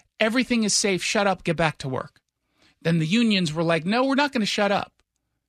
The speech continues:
And so then the transit agency said, "Fine, we are going to get a study."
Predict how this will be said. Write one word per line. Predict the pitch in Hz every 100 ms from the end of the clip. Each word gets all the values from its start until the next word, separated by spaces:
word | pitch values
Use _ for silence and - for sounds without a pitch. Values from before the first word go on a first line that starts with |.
| _ 170
And | 156
so | 190
then | 170 165 160 - _ _
the |
transit | 147 247 214 202
agency | 185 156 156 170
said, | - 147
"Fine, | - 214 220 131 120
we | 135 262 285
are | - 233
going | 196 214 208 196
to | 208
get | 156 160 -
a | 156
study." | - - 123 -